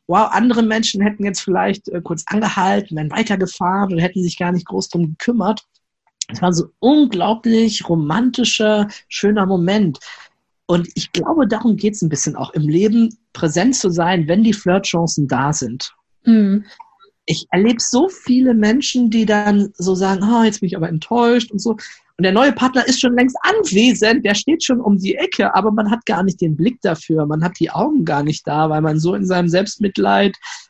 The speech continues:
Speaker 1: oder was auch immer noch in dem alten Partner verhangen ist, dass man noch gar nicht sieht, dass das neue Glück schon vor der Tür steht.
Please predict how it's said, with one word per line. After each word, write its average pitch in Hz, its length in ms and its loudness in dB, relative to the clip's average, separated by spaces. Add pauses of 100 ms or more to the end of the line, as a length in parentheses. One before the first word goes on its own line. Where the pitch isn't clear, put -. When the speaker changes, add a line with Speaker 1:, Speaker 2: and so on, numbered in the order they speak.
(100)
Speaker 1:
oder 175 260 2
was 190 160 -4
auch 196 140 -4
immer 185 440 0
noch 175 180 -2
in 180 100 0
dem 160 100 0
alten 214 300 -2
Partner 196 400 -2
verhangen 196 520 -2
ist, 190 260 -4
dass 170 160 -6
man 170 100 -2
noch 160 120 -4
gar 165 160 0
nicht 185 160 0
sieht, 165 200 -4
dass 156 120 -8
das - 200 -8
neue 160 280 0
Glück 160 220 -2
schon 151 160 -6
vor 151 160 -6
der 143 120 -6
Tür 196 180 -6
steht. - 300 -12